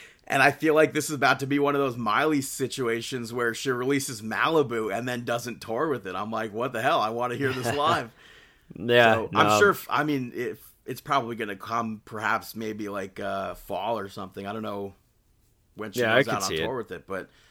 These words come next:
Speaker 1: fantastic album. I, I would say, uh, pick it up. Uh, after that, I'm gonna give a shout out to Upload, which is a show on Amazon Prime. The second season's out now, which I had no clue about. I randomly went to Amazon Prime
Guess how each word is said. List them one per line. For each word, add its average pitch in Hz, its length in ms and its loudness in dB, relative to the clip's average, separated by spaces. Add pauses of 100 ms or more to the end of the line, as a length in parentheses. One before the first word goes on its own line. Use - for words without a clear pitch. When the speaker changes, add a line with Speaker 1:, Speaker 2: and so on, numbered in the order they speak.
(140)
Speaker 1:
fantastic 139 680 0
album. 127 340 0
I, 113 180 -2
I 104 120 -2
would 101 140 -8
say, 110 500 -4
uh, 101 300 -6
pick 104 240 -10
it 104 80 -6
up. 117 280 -6 (840)
Uh, 135 320 2
after 170 220 2
that, 180 300 4
I'm 156 140 -2
gonna 160 160 0
give 151 140 0
a 143 40 -4
shout 156 280 2
out 160 200 2
to 143 200 0
Upload, 151 720 4
which 131 360 0
is 143 520 0 (180)
a 127 180 0
show 139 300 -2
on 180 220 2
Amazon 147 560 4
Prime. 123 680 -2
The 104 180 -12
second 170 500 -2
season's 180 520 -4
out 117 280 2
now, 113 260 2
which 127 180 -2
I 127 80 0
had 135 160 2
no 131 220 4
clue 180 260 2
about. 107 280 0
I 95 60 -2
randomly 139 440 0
went 131 260 -4
to 131 140 -6
Amazon 120 520 0
Prime 117 540 -2